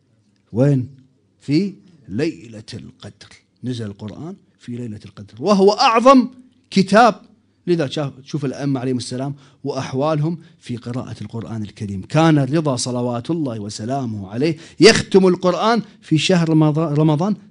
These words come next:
ثلاث مرات. والإمام يقول: "أنا أقدر أقرأ،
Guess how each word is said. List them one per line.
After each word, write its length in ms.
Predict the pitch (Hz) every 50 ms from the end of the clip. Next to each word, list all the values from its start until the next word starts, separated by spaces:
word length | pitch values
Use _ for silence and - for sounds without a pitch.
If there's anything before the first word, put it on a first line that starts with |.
| _ _
ثلاث 320 | - 139 151 170 151 - 131
مرات. 340 | 120 101 90 82 - _ - - _ _ _ _ _ _ _ _ _ _ _ _ _ _ _ _ _ _ _ _ _ _ _ _ _ _ _ _ _ _ _ _ _ _ _ _ _ _ _ -
والإمام 380 | 135 139 131 147 165 190 190 170
يقول: 180 | 156 151 151
"أنا 140 | 143 143 139
أقدر 300 | 170 190 190 185 165 170
أقرأ، 260 | 180 - - 107 104